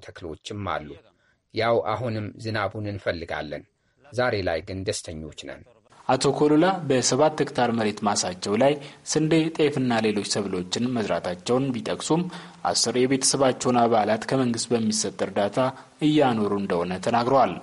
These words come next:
Speaker 2: የዘሩት ሰብል ደርሶ የሰው እጅ ከማየት እንደሚያላቃቸውም ተስፋ እንዳላቸው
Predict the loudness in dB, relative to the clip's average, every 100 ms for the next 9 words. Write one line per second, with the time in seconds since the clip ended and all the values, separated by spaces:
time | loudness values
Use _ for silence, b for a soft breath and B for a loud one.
0 | -10 -8 -4 -2 0 2 2 2 2 4
1 | 4 4 4 4 4 2 0 0 0 0
2 | -2 0 0 0 0 -2 -2 -2 -4 0
3 | 0 0 -4 B -2 0 2 2 2 0
4 | 0 -4 -2 -4